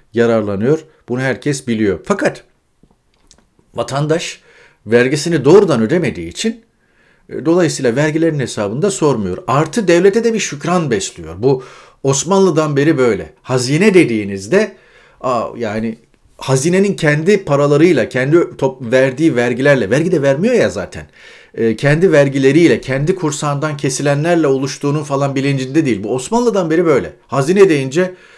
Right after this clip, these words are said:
e, devletin hazinesi artık oradan bize ne damlarsa falan diye bakıyor. Şimdi, e, Türkiye'de muhalefet yapıyorsanız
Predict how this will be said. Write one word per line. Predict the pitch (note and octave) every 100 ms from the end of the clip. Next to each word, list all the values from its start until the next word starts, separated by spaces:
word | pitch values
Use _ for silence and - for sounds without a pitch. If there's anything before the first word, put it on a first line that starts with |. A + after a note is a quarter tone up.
| _ _
e, | A#2+ A#2
devletin | A#2 A#2+ C#3+
hazinesi | B2+ A2 A#2 A2 - A#2
artık | G#2 - G#2+
oradan | G#2+ A2+ G2+
bize | A#2+
ne | B2+ A#2
damlarsa | G2 F2+ - D2+ C#2+ _
falan | - A#2 A2+ F#2+ _ _ _ _ _ _ -
diye | B2+ A2
bakıyor. | F#2+ - F#2+ E2+ - - - -
Şimdi, | - A3+ G#3 - - - -
e, | G2+ G#2+ G#2
Türkiye'de | C#3 F#3+ A3 E3
muhalefet | A#2+ C3 C#3+ F#3+ B2+
yapıyorsanız | A2+ G3 G3 B2+ G#2 G#2